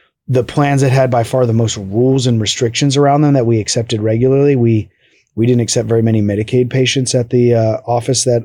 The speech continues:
I was at. So a lot of times getting specialty medications for those older patients was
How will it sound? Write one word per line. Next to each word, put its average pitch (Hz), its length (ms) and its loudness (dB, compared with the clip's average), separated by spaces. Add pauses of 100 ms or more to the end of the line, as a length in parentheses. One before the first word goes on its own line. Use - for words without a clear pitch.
I 117 80 0
was 123 160 2
at. 131 320 0 (1200)
So 135 800 2
a 120 60 2
lot 135 220 2
of 160 60 0
times 147 300 0
getting 127 400 2
specialty 160 460 0
medications 120 680 0
for 123 120 0
those 113 160 2
older 120 220 2
patients 110 520 -2
was 113 540 0